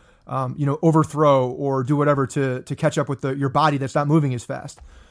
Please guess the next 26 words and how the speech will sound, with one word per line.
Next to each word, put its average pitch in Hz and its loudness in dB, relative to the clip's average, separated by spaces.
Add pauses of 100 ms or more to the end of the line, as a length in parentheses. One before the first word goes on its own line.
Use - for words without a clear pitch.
So 196 0
there 196 0
are 247 2
certain 185 -2
things, 240 -2
and 226 0
you're 202 -4
looking 240 -4
at, 190 2
if 190 -4
you 220 -4
listen 254 -6
to 214 -6
the 185 2
broadcast 151 0
too, 170 2 (340)
when, 156 2
um, 135 0 (200)
I 151 -4
think 190 -4
it 202 0
was, 151 0
it 151 -4
was, 139 -2
uh, 131 -2
Sh-, - -10